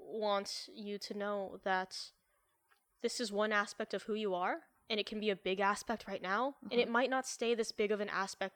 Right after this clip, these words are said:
Speaker 1: of how you wear your identity of who you are.
Speaker 2: Mm-hmm.
Speaker 1: We are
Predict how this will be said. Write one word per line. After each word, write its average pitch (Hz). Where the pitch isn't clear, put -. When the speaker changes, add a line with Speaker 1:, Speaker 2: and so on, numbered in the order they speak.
Speaker 1:
of 202
how 202
you 196
wear 190
your 185
identity 180
of 170
who 240
you 196
are. 147
Speaker 2:
Mm-hmm. 202
Speaker 1:
We 240
are 208